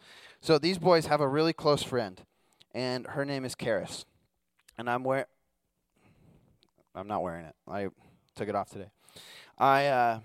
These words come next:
that's a rip. But I got, no, I got one at home, I promise. I just, I worked out today, so I took it off. But they have a friend, Karis, who's Nathan's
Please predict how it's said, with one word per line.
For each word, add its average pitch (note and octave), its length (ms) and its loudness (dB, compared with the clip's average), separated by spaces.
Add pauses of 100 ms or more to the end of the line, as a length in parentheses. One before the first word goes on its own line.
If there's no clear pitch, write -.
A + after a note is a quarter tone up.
(500)
that's A2+ 280 -4
a F#2 100 -6
rip. F2 340 -6
But C3 220 2 (3000)
I C#3 140 4
got, - 100 -12
no, D3 100 4
I B2 120 6
got A2+ 220 0
one A2+ 120 -4
at G#2+ 120 -6
home, G#2+ 180 -8
I G2+ 80 -6
promise. F#2+ 400 -8
I G#2 100 -4
just, G2+ 200 -12 (180)
I G#2 180 -4 (240)
worked G#2+ 280 -6
out F#2 120 -4
today, G2 200 -12
so - 100 -12
I F#2 40 -14
took F#2+ 140 -16
it E2+ 60 -10
off. - 180 -16 (1200)
But E3 120 2
they G#3 80 8
have A3+ 100 6
a A#3+ 40 0
friend, A#3 240 2
Karis, E3+ 360 4
who's D#3+ 180 -4
Nathan's F3+ 640 -2